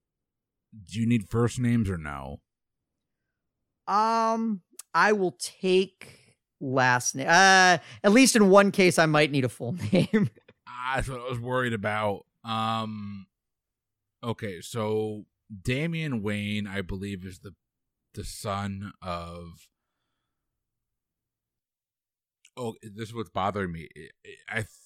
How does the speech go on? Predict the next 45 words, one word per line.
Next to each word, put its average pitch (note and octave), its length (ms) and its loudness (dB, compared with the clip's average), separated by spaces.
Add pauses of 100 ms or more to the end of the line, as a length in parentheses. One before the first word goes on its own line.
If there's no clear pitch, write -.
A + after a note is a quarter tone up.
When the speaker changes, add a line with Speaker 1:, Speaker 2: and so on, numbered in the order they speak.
(100)
Speaker 1:
think F#3+ 240 -6
he's G#2+ 220 -10
Bruce A2 360 -12
Wayne's F#2+ 340 -10
son. F#2 180 -14
I F#2 80 -14
think G2+ 220 -10
he's F#2+ 180 -10
legitimately G2 520 -6
Bruce F2+ 300 -12
Wayne's F#2+ 200 -12
son. F2+ 160 -12
I E2+ 60 -12
think A#2 200 -8
it's G#2+ 180 -8
Talia G2+ 460 -8
al F#2+ 260 -8
Ghul. G#2 580 -6 (1040)
But A2+ 180 -10
what's G#2+ 240 -12 (1500)
bothering A#2+ 560 -14
me A#2 180 -12
is G2 300 -16
I F#2+ 100 -14 (120)
haven't A2 300 -10 (100)
read, G2+ 260 -14
I G#2 100 -14
didn't A#2 360 -10
read G#2 240 -12
that - 260 -16
version. G#2 460 -18
Like, G#2+ 120 -14
he's B2+ 240 -10
the, B2+ 120 -10 (480)
I - 80 -6
hope G3 160 0
you E3 60 -6
were B2 80 -2
gonna A2 180 -6
ask A2+ 180 -2
me, A#2+ 60 -8
like, G2 140 -6
who A2+ 200 -10
are A#2+ 80 -6
the, A2+ 240 -4